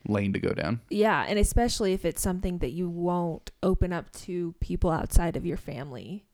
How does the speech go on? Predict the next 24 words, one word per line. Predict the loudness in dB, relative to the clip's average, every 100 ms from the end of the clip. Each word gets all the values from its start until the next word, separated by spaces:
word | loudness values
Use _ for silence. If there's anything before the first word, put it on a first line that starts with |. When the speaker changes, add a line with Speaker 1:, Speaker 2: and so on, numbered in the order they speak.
| _ _ -8
Speaker 2:
and | -2 0
you | 0
won't | 4 4 4 0 -8 -14 -16 _ _ -20 -10
try | -4 -2
to | 0
seek | 0 0 -2
help. | -2 -2 -2 4 2 2 -20 -6 2
And | 4 2 -2
of | -6 -4
course, | -4 -2
cannibalism | 0 0 0 0 0 -2 -6 -8 -6
is | -4
something | -2 -4 -6 -8 -8 -4
that | 0 0 -2 -8 -16 _ _ _ _ _ _ _ _ _ _ _ _ _ _ _ _ _ _ _ _
is, | 0 0 -2 -10 -18 _ _ -6
I'm | -4 -4
sure, | -6 -8
really | -6 -2 -2 -2
hard | -2 -6
to | -8
do | -8 -2 0
that. | 2 2 2 2 0
And, | 0 0
like, | -2 -6